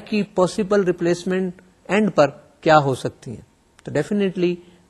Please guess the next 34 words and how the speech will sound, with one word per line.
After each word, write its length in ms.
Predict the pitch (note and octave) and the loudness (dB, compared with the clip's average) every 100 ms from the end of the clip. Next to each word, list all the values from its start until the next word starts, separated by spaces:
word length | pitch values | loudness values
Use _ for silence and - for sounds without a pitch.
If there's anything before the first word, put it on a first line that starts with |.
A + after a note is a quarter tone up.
| B2+ C#3 | 0 4
Y 200 | D#3+ E3+ | 6 4
یا 100 | D3 | 2
تو 140 | C#3 C#3+ | 0 -2
A 180 | C#3+ D#3+ | 0 0
کو 80 | |
جنریٹ 300 | E3+ D3+ D3 | 0 0 -2
کر 120 | - C#3 | -2 -4
سکتا 340 | D#3+ B2 D3 | -4 -6 -4
ہے 40 | C#3+ - _ _ _ | -4 -8 _ _ _
یا 200 | A2+ A#2+ | -4 -2
B 220 | G2 B2 D#3+ | -2 -2 2
کو 80 | |
جنریٹ 260 | D#3+ D3 C#3 | 2 2 -2
کر 80 | D3 | -6
سکتا 360 | - - - | -6 -10 -6
ہے، 60 | C3+ - _ _ - | -8 -8 _ _ -12
یا 220 | D3 E3+ | 2 4
A 260 | E3+ E3+ G#3 | 4 4 6
اور 100 | F3+ | 4
B 240 | D#3+ F#3 - | 2 0 0
کی 180 | F3+ F3 - - - | -2 -2 -10 -12 0
پاسبل 420 | D#3+ D#3+ D3+ E3 | 0 2 2 2
کمبینیشنز 560 | D#3 D3 D3 C#3 D3 | 2 0 -2 -2 -6
کو 140 | C#3+ D3+ | -2 -2
جنریٹ 340 | B2 A#2 A#2 | 0 -2 -4
کر 120 | - | -4
سکتا 320 | B2 C3 - E3+ | -6 -6 -4 -4
ہے 60 | G3 - - | -4 -12 -10
اگر 240 | - C#3+ C#3+ | -2 4 6
آپ 200 | C#3 C3 | 6 6
لاسٹ 440 | C3+ E3 F3 - | 8 8 6 0
فور 480 | - - D3+ D3+ D#3 - - - - | -8 4 8 8 6 2 -20 -14 -2
پروڈکشنز 500 | C3+ C3+ - C3+ - | 2 2 0 -4 -2
کو 280 | C3+ B2+ | 0 0